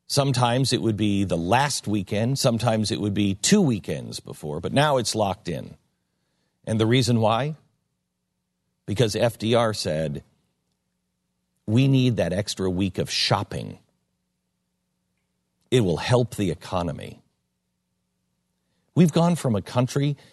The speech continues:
that wouldn't even openly celebrate Christmas because it would be too garish, to taking the, one of the most sac-, well, the most sacred American holidays of Thanksgiving and moving it because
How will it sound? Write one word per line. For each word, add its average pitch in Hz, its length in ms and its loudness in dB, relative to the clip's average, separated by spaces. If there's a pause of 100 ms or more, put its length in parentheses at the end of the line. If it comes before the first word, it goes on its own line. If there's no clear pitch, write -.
(180)
that 104 120 -2
wouldn't 131 480 2
even 113 380 2 (100)
openly 113 480 2
celebrate 95 800 -2
Christmas - 560 -2
because 80 400 -4
it - 100 -6
would 87 140 -2
be 82 120 -2
too - 280 -2
garish, 98 640 -2 (760)
to 113 100 0
taking 113 580 2 (480)
the, 107 340 0
one 107 500 2
of 165 200 2
the 147 100 4
most 127 360 2
sac-, 135 180 2
well, 101 200 0
the 214 280 4
most 139 300 0
sacred 120 440 0
American 123 680 2
holidays 85 760 -4
of 92 120 -4
Thanksgiving 110 760 -2 (280)
and 143 240 4
moving 160 520 6
it 113 160 -2
because 131 580 0